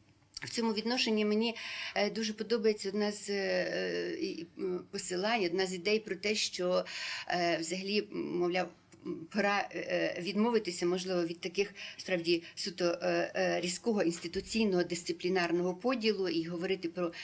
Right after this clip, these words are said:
е, ширші міждисциплінарні дослідження з одного боку. А, хоча тут ціле поле для дискусій виникає. А інша можливість — це говорити про те, що, е, зараз час появи, ем, таких робочих, е, малих,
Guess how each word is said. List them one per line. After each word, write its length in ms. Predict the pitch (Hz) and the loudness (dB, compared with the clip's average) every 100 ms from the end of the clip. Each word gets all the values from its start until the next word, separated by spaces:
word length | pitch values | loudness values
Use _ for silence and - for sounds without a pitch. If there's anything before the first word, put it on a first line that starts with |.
| - - - | -10 -8 -2
е, 180 | 160 | 0
ширші 380 | 170 214 190 170 | 2 2 2 2
міждисциплінарні 880 | 180 165 170 165 - 175 208 254 220 | 2 0 -4 -6 -4 0 2 2 2
дослідження 580 | 180 196 208 208 208 202 | 0 0 -2 -2 0 0
з 60 | 202 | 0
одного 280 | 208 208 | -2 -2
боку. 380 | 180 202 208 202 - - - - - | 0 -2 0 -6 -6 -10 -8 -8 -4
А, 340 | - 202 208 208 180 196 | 0 2 2 2 -2 -4
хоча 360 | 214 220 196 - - | 0 2 2 -4 -12
тут 300 | 214 - - - | -12 -12 -14 -6
ціле 260 | - 220 202 | 0 2 4
поле 320 | 233 220 185 | 4 4 4
для 160 | 170 | 0
дискусій 580 | 170 214 - 302 - 170 | 0 -2 2 2 4 0
виникає. 560 | 170 170 180 160 - - - - _ _ _ - | 2 0 0 -6 -8 -10 -14 -20 _ _ _ -2
А 160 | 165 156 | 0 0
інша 260 | 226 262 302 | 0 2 4
можливість — 640 | 277 247 262 254 247 - | 4 2 0 0 -2 0
це 220 | 240 254 254 - - - | 2 2 0 -6 -6 -2
говорити 400 | 214 254 254 226 | 2 2 0 0
про 140 | 226 | -2
те, 200 | 220 240 | 2 2
що, 460 | 233 - 226 226 220 - - - | 2 0 2 2 2 -6 -8 -2
е, 140 | 208 | 0
зараз 360 | 202 233 220 - | 4 2 2 0
час 340 | - 262 269 | 4 4 4
появи, 720 | - 220 220 240 220 226 226 220 - - | 0 0 4 4 4 4 2 0 -6 -4
ем, 300 | 208 208 208 | 0 0 0
таких 420 | - 214 240 - 214 | -4 -4 -2 0 2
робочих, 640 | 233 220 277 277 220 - - - | 4 4 2 2 0 0 -8 -6
е, 160 | - 214 | 0 2
малих, 480 | 226 233 262 254 | 4 4 2 0